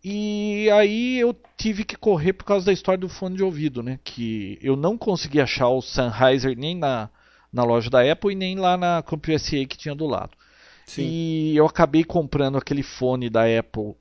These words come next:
Speaker 1: que você, o, o Linard lá, que você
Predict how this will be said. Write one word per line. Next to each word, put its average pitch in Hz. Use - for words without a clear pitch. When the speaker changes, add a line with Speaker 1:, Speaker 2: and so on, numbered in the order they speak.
Speaker 1:
que -
você, 110
o, 110
o 110
Linard 120
lá, 110
que -
você -